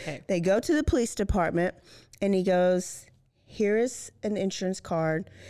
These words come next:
Speaker 2: and I talked to the lady, and her boyfriend drives her car and was probably driving her car." It's something to look into, right?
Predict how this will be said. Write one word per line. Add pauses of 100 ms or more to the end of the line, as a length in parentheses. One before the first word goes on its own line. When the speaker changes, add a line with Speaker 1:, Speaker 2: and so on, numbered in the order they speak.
(320)
Speaker 2:
and (100)
I
talked
to
the
lady, (360)
and
her
boyfriend (380)
drives
her
car
and
was
probably
driving
her
car." (680)
It's
something
to
look
into,
right?